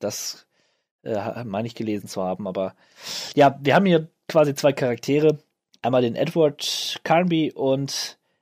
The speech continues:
Aline Sidrak oder so. Äh, Detektiv ist er und sie ist eine Forscherin.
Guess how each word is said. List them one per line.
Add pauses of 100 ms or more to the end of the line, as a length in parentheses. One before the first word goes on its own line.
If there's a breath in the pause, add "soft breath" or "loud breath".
(140)
Aline (680)
Sidrak
oder
so. (440 soft breath)
Äh,
Detektiv
ist
er
und
sie
ist
eine
Forscherin.